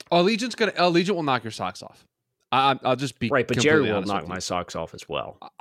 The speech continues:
Speaker 1: I think Allegiant will do better. And I've never been to Jerry World, but I think Allegiant will. It's something.
Speaker 2: I hope so.
Speaker 1: I have Lambeau at number two. We already mentioned it 'cause Kyle put it on his list earlier. But I have Lambeau number two, and, and I'm with, I'm with Kyle. Give me the,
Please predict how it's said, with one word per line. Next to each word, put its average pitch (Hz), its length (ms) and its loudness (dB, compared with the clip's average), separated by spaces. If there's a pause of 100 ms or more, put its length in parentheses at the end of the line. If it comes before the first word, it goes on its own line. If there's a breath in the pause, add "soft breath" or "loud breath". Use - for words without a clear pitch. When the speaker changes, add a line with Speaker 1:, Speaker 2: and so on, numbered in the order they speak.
Speaker 1:
I 135 40 4
think 147 120 0
Allegiant 131 260 -2
will 113 120 -8
do 107 100 -6
better. 95 220 -6
And 117 100 -2
I've 165 140 4
never 180 120 2
been 160 160 2
to 170 60 -4
Jerry 180 200 2
World, 170 220 2
but 135 100 2
I 123 80 2
think 120 140 -8
Allegiant 110 360 -6
will. 92 240 -12 (840)
It's 127 160 -4
something. - 320 -10 (480)
Speaker 2:
I 98 80 -12
hope 107 180 -4
so. - 100 -12 (840 soft breath)
Speaker 1:
I 165 200 6
have 214 100 2
Lambeau 170 320 2
at 147 60 -6
number 131 160 -4
two. 131 140 -4
We 123 100 2
already 123 180 2
mentioned 107 280 -10
it - 80 -18
'cause 107 120 -16
Kyle 101 240 -4
put 98 160 -14
it 95 100 -12
on 92 120 -10
his 104 220 -14
list - 200 -18
earlier. 52 420 -20
But - 140 -20
I 101 140 -6
have 101 160 -10
Lambeau 92 320 -10
number 87 200 -16
two, 95 220 -8
and, 98 80 -8
and 110 160 -2
I'm 113 160 2
with, 123 180 0
I'm 113 180 0
with 117 140 -2
Kyle. 101 260 -2
Give 117 240 -2
me 120 160 -2
the, 101 360 -6